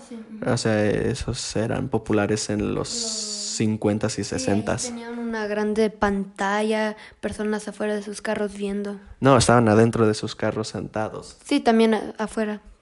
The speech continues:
Speaker 1: ¿me entiendes?
Speaker 2: Eh, bueno, sí, pero usualmente estaban adentro de su carro.
Speaker 1: Sí.
Speaker 2: O sea, sa-, a lo mejor salían y se sentaban en, en donde está el frente del carro, pues, a veces ahí.
Speaker 1: Mm, sí.
Speaker 2: Pero usualmente era, eh, adentro del carro.
Speaker 1: Mm, sí, allí.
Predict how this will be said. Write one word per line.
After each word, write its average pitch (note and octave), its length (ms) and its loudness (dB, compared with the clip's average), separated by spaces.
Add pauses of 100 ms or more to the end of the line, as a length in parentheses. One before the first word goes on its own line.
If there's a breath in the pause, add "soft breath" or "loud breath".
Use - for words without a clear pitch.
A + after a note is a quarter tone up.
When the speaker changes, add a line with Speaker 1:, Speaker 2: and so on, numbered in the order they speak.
Speaker 1:
¿me A3+ 100 -12
entiendes? G3+ 300 -6
Speaker 2:
Eh, C#3+ 60 4
bueno, D#3 340 6
sí, - 320 0
pero A2 540 4
usualmente A2+ 540 4
estaban A2 340 2
adentro F#2+ 380 -2
de - 80 -4
su - 140 -12
carro. - 380 0 (140)
Speaker 1:
Sí. - 80 -12
Speaker 2:
O - 220 -16
sea, G#2+ 160 6
sa-, - 280 8
a G#2+ 40 10
lo G#2+ 140 10
mejor G#2+ 360 4 (240 loud breath)
salían A2+ 760 6
y G#2+ 60 2
se - 120 0
sentaban G2+ 560 4
en, F#2 680 0 (640)
en G#2+ 320 0 (100)
donde G#2+ 220 2
está A2 160 0
el A2+ 100 4
frente A2+ 300 2
del A2 120 -2
carro, - 260 0
pues, G#2 220 0
a - 40 -2
veces - 360 -4
ahí. A2 200 0
Speaker 1:
Mm, D4 160 -10
sí. B3 160 -10
Speaker 2:
Pero A2+ 140 8
usualmente A2 680 6
era, G#2 260 2 (280)
eh, G#2+ 160 6
adentro G#2 400 8
del G2+ 140 -4
carro. - 260 -14 (120)
Speaker 1:
Mm, C#4 260 6
sí, A3 200 0 (100)
allí. G#3 320 -2